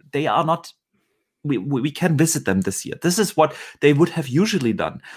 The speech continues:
Market them, show people, the gamers, the console, give them the console, the controllers in the hands to tr-, try it out. This is not possible in twenty twenty. So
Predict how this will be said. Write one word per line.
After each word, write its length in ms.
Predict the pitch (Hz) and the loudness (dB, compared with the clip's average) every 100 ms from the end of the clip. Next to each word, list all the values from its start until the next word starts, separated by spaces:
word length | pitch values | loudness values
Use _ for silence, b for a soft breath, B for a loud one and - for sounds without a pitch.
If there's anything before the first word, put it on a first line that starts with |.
| B B _ - 127 | B B _ -14 -4
Market 480 | 131 160 202 196 196 | 2 4 2 -4 -2
them, 220 | 165 165 | -2 0
show 420 | - 160 185 208 | 0 4 4 4
people, 580 | - 180 190 196 175 - | 0 -4 -4 -4 -4 -4
the 120 | 110 | -4
gamers, 540 | 147 180 175 170 - | 0 0 0 -4 -4
the 80 | 117 | -8
console, 600 | - - 175 180 - 170 | -10 -2 0 0 0 -2
give 220 | 151 160 156 | 0 -2 0
them 140 | 147 | -2
the 80 | 135 | -2
console, 480 | - 165 165 165 139 | -2 -2 -2 -4 -4
the 80 | |
controllers 600 | 135 120 135 160 170 151 | -6 -6 -2 0 0 0
in 200 | - 170 | -2 -2
the 80 | 165 | 0
hands 360 | 139 139 151 - | 0 -2 -4 -8
to 100 | - - | -12 -8
tr-, 160 | - _ | -10 _
try 200 | 127 120 | -2 0
it 100 | 107 | 2
out. 220 | 92 76 B B B - | -2 -4 B B B -4
This 160 | 170 | -2
is 100 | - | 0
not 200 | 147 - | 0 -2
possible 440 | - 143 135 110 98 | -4 -2 0 2 0
in 80 | 95 | -2
twenty 260 | 104 95 | -6 -6
twenty. 400 | - 87 - - _ B B B | -6 -10 -10 -18 _ B B B
So 260 | - 113 | 0 0